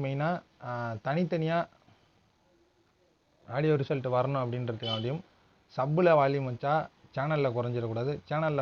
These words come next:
வால்யூம் வந்து குறையும் பொழுது உங்களுக்கு நல்லாவே தெரியும். So, அதனால தனித்தனி டிரான்ஸ்ஃபார்மர் போட்டு ஆடியோ எந்த அளவும் வந்து பார்த்திங்கன்னா எஃபெக்ட் குறையாத மாதிரி, வால்யூம் வச்சாலும்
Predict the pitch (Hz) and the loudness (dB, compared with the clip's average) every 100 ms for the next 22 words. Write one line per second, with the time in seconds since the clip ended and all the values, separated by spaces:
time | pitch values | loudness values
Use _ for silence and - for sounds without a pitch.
0 | 127 123 127 123 123 147 131 123 131 123 | 0 0 -2 -4 -2 -2 0 -2 -2 -2
1 | 120 147 143 120 120 117 117 123 120 - | -2 -2 -2 -4 -4 -4 -2 -2 -4 -6
2 | 120 123 139 - _ _ _ _ _ _ | -4 -4 -8 -12 _ _ _ _ _ _
3 | _ _ 156 143 139 143 135 135 135 135 | _ _ -2 -2 0 -2 -2 -2 -2 -4
4 | 120 123 127 135 123 110 110 123 170 - | -4 -4 -4 -6 -6 -6 -6 -6 -8 -10
5 | - 117 139 160 139 131 135 135 131 135 | -14 -4 0 0 0 -2 0 0 0 -4
6 | 123 120 113 110 117 135 180 _ _ _ | -6 -8 -10 -10 -10 -10 -12 _ _ _
7 | _ _ _ _ 127 127 180 156 - 135 | _ _ _ _ -4 0 0 -2 0 4
8 | 151 170 151 131 127 120 117 139 135 120 | 6 6 6 2 -2 -2 0 0 -2 -4
9 | 135 135 | -6 -6